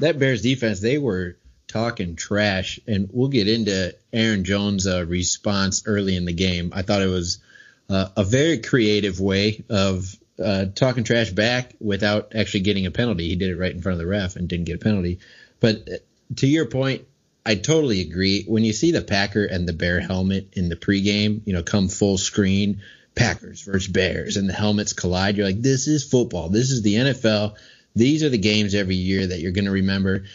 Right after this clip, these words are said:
And it's a lot more fun when they're close games, you know, win or lose. When it's a close game, this rivalry is awesome. So I'm not taking for granted that we just took care of business, got in, got out, like I said.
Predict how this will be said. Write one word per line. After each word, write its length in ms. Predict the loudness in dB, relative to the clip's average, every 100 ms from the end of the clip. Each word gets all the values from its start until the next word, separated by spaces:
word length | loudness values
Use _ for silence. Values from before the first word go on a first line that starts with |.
| -20 _
And 100 | 2
it's 120 | 4 4
a 40 |
lot 280 | 2 2 2
more 180 | 0 0
fun 320 | 0 0 0
when 140 | 0
they're 120 | -2
close 300 | -2 0 0
games, 460 | 0 0 0 -4 -10 _ _
you 80 | 0
know, 80 | 2
win 180 | 2 2
or 80 | 2
lose. 480 | 2 2 2 -2 -6
When 220 | 0 0
it's 180 | 0 0
a 220 | 0 0
close 400 | -4 0 2 2 2
game, 320 | 0 2 0
this 180 | -2 -2
rivalry 400 | -2 -2 -4 -2
is 80 |
awesome. 480 | -2 -2 -2 -2 -4 -10 -20 -20 -2
So 440 | 2 4 2 -4 _ _ _ 0
I'm 100 | 2
not 160 | 2
taking 260 | 0 0 0
for 120 | -2
granted 440 | 0 2 2 0 0
that 180 | 0
we 120 | 0 0
just 280 | -2 -2
took 180 | -4 0
care 180 | 2 2
of 80 | 2
business, 500 | 2 2 0 -2 -2
got 220 | 2 4
in, 140 | 4
got 160 | 2 2
out, 240 | 0 0 0
like 160 | 0
I 80 | 0
said. 380 | 0 0 0